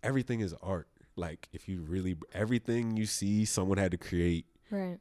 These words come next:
Speaker 1: And, like, if that's the area of creation that you're, like, passionate about, like, why can't you do that too?
Speaker 2: Right.
Speaker 1: Like,
Speaker 2: How do you, yeah, I mean,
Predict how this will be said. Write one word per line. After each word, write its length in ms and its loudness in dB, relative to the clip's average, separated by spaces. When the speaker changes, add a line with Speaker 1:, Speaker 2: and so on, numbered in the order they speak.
Speaker 1:
And, 100 -6
like, 360 -4
if 160 -2
that's 300 4
the 180 0
area 340 6
of 120 0
creation 580 0
that 240 -2
you're, 260 -2
like, 260 -4
passionate 500 2
about, 300 -4
like, 220 -10
why 180 -4
can't 340 -6
you 80 -6
do 200 -8
that 220 -12
too? 200 -12
Speaker 2:
Right. 320 -10
Speaker 1:
Like, 200 -12
Speaker 2:
How 160 8
do 80 -2
you, 80 0
yeah, 260 2
I 120 4
mean, 260 -4